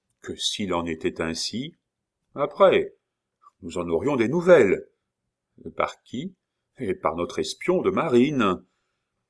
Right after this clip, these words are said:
En ce moment, un homme poussé par l'huissier entra lourdement dans la salle et fit avec respect quelques pas sur la dalle polie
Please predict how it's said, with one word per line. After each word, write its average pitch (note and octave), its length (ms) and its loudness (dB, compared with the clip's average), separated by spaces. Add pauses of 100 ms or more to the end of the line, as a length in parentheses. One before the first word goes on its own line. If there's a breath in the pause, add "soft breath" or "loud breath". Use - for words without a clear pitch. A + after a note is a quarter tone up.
(440)
En A2+ 220 -6
ce - 160 -4
moment, A#2+ 380 -2 (260 soft breath)
un A#2 280 -4
homme B2 260 0
poussé G2+ 380 -6
par F2 200 -4
l'huissier F2 500 -10
entra F2 480 -4
lourdement G2+ 640 2
dans F#2 120 -2
la E2 140 0
salle C#3 380 -2 (320 loud breath)
et A2+ 120 -4
fit C3 220 -14
avec G2+ 320 0
respect G#2+ 400 -2
quelques F2+ 360 -2
pas F#2 420 -4
sur F2 220 -2
la E2+ 120 -2
dalle E2+ 320 -2
polie A#2+ 460 -4